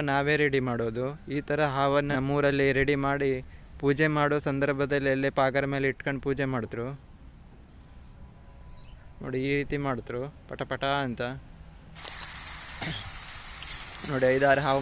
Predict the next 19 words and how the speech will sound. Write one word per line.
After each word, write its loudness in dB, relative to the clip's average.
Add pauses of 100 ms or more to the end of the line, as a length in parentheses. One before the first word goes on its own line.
ಮಾಡಿಬಿಟ್ಟೆ. -2 (2500)
ನೋಡೋಕೆ 0
ಹಾವಿನ 0
ಥರನೇ 0
ಕಾಣ್ತದೆ 4 (100)
ನೋಡಿ, 4 (120)
ಹಸಿರು 6
ಹಾವು. 0 (1160)
ಈ -6 (100)
ಪೂಜೆ 0 (120)
ಸಾಮಗ್ರಿಗಳೆಲ್ಲ 0 (140)
ಒಂದೇ 0 (100)
ಕಡೆ 0 (140)
ಜೋಡಿಸಿಟ್ಟರೆ -2 (800)
ಎಲ್ಲವನ್ನ 2 (580)
ಹರಿವಾಣದಲ್ಲಿ 0
ಹಾಕಿ -4
ಇಟ್ಕೊಂಡಿದ್ದಾರೆ. -2 (1040)
ಭಟ್ರು 2